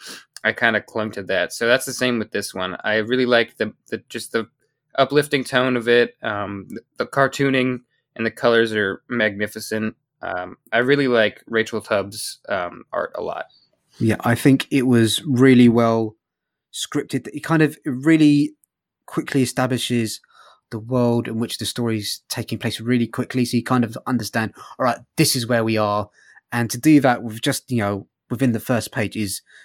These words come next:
Speaker 2: such a, um, yeah, it's, it takes a lot of, um, skill. Um, we've kind of reviewed, um, comics before on this, uh, podcast where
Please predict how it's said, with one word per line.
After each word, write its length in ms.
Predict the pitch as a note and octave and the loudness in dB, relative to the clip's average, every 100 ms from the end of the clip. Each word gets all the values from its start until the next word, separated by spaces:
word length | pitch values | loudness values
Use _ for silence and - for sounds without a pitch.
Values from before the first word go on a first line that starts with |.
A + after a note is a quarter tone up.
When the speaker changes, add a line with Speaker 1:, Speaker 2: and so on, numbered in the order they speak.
| _ - | _ -12
Speaker 2:
such 460 | - C#3+ A#2+ - | -2 0 0 2
a, 180 | B2 A#2 | 2 2
um, 500 | G#2+ G#2 G2+ G2 - _ _ _ _ _ _ _ _ _ - | 2 0 -2 -4 -10 _ _ _ _ _ _ _ _ _ -6
yeah, 140 | B2 | -4
it's, 320 | A2+ - - - | -4 -8 -8 -8
it 120 | B2 | -6
takes 240 | - D3+ | -4 -2
a 40 | A#2+ | 0
lot 200 | B2+ A#2 | 0 0
of, 120 | A2 | 0
um, 200 | A2 G#2 | 0 0
skill. 600 | - - - A#2+ B2+ C3 - - - _ - | -4 -6 0 4 4 2 -6 -20 -20 _ -8
Um, 280 | A#2 A2+ A2 | -4 0 0
we've 220 | A2 A2+ - - | 0 -4 -16 -6
kind 180 | C3 A#2 | -2 -2
of 100 | G#2+ | -2
reviewed, 600 | A2 A#2+ B2 A#2 A2+ - - | -2 4 6 6 2 -2 -8
um, 380 | A2+ G#2 G#2 G#2+ | -4 -4 -4 -8
comics 280 | - G#2 - | -8 -10 -10
before 300 | - - G#2+ | -16 -10 -6
on 80 | G2+ | -6
this, 120 | - _ - | -8 _ -12
uh, 220 | G#2 G2+ | -6 -6
podcast 600 | - - - - G#2 - | -8 -12 -12 -12 -12 -12
where 340 | G#2+ G#2+ G2+ | -8 -6 -6